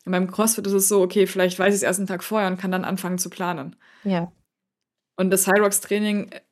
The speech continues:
Speaker 1: könnte mit der Zeit auch viel vorhersehbarer sein als so ein CrossFit Training.
Speaker 2: Das heißt, es ist auch wirklich smart, vielleicht beim High Rocks, ähm,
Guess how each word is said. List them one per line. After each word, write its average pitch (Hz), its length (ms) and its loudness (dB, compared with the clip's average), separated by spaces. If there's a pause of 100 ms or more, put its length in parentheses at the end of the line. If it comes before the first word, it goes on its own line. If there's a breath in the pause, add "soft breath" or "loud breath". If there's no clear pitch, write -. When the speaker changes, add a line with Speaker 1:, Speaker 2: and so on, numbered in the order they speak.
(100)
Speaker 1:
könnte 208 300 2
mit 196 120 2
der 190 120 4
Zeit 196 260 0
auch - 140 -6
viel 196 180 0
vorhersehbarer 180 800 -2
sein 175 180 -4
als - 180 -6
so 180 60 -6
ein 175 60 -8
CrossFit - 300 -10
Training. 90 360 -10 (1040)
Speaker 2:
Das 170 180 -4
heißt, 190 220 -6
es 190 140 -6
ist 196 140 -4
auch 180 140 -2
wirklich 190 300 -4
smart, 175 300 -4
vielleicht 175 260 -6
beim 165 160 -4
High 160 160 0
Rocks, - 400 -4
ähm, 160 960 -8